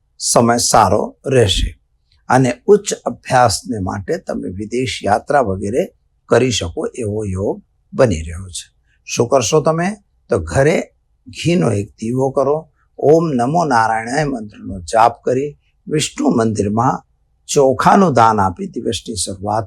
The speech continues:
કરો, સારો દિવસ તમારો જશે.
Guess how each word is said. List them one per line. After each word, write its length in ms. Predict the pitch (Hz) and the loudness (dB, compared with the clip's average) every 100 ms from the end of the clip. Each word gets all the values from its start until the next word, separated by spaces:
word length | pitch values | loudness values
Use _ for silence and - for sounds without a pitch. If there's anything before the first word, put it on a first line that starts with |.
| - | -4
કરો, 320 | 139 160 - _ _ | -2 -4 -8 _ _
સારો 380 | - - 120 110 | -2 4 4 4
દિવસ 300 | 95 98 95 - | -2 -10 -12 -10
તમારો 480 | 90 87 - - _ _ _ - | -10 -8 -8 -10 _ _ _ -6
જશે. 500 | 104 92 - - | -4 -2 -4 -10